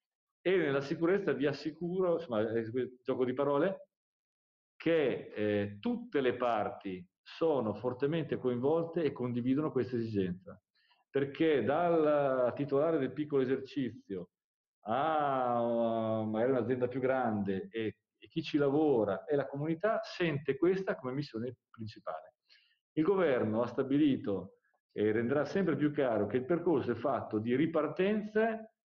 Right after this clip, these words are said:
guardando costantemente la curva epidemiologica. Quindi per una ragione di salute, per una ragione di tutela di quello che mettiamo in moto, per dare un senso agli investimenti che faremo. E questo è il nucleo. È una comunità consapevole, coesa su questa missione.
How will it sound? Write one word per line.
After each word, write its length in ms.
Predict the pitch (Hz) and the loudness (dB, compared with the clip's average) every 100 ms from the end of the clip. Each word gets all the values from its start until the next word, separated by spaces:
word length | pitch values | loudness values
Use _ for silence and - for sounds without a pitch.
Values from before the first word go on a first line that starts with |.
| _ | _
guardando 640 | 127 143 135 165 185 175 | -2 0 2 0 0 0
costantemente 640 | 160 170 165 147 156 180 185 | 0 -2 -2 -2 0 0 0
la 100 | 190 | -2
curva 220 | - 131 | 0 0
epidemiologica. 760 | 135 139 120 110 90 85 92 - _ _ _ _ _ _ _ _ | 0 0 0 0 -2 -6 -16 -20 _ _ _ _ _ _ _ _
Quindi 180 | - 131 | -4 -2
per 120 | 131 | 0
una 100 | 131 | 2
ragione 260 | 131 123 131 | 2 2 0
di 80 | 120 | 0
salute, 680 | 143 147 170 202 233 - - | 2 2 2 2 0 -4 -6
per 100 | 120 | -2
una 120 | 120 | 0
ragione 400 | 117 117 143 123 | 0 2 2 2
di 60 | 107 | -2
tutela 880 | 117 139 135 117 110 107 104 101 101 | -2 2 2 4 2 2 2 2 0
di 100 | 104 | 0
quello 200 | 135 120 | 0 0
che 80 | |
mettiamo 340 | 123 123 - 147 | 0 0 -2 0
in 80 | 175 | 2
moto, 560 | 139 117 175 180 - _ | 2 0 -2 -4 -8 _
per 180 | - 135 | -2 0
dare 160 | 131 147 | 2 2
un 80 | 175 | 2
senso 280 | 139 127 | 0 0
agli 100 | 151 | 0
investimenti 580 | 139 123 120 117 101 104 | 0 0 -2 0 -2 -2
che 120 | 104 | -6
faremo. 380 | 104 98 82 - _ _ _ | -6 -6 -6 -10 _ _ _
E 140 | - | -4
questo 240 | 135 127 127 | 0 0 2
è 40 | |
il 60 | 147 | 2
nucleo. 420 | 98 - 92 90 _ _ - | 0 0 -2 -4 _ _ -4
È 100 | 160 | 0
una 180 | 160 | 0
comunità 840 | 131 139 143 156 180 220 226 - - | 2 2 2 2 0 -2 -4 -10 -10
consapevole, 960 | 131 120 - 180 120 110 120 135 - - | -6 -6 -4 -2 2 2 4 2 0 -4
coesa 680 | - 151 107 104 104 135 | 0 4 4 4 2 -2
su 160 | - 120 | -4 -6
questa 240 | 110 101 | -4 -2
missione. 480 | 110 107 - 87 - | -4 -6 -8 -14 -16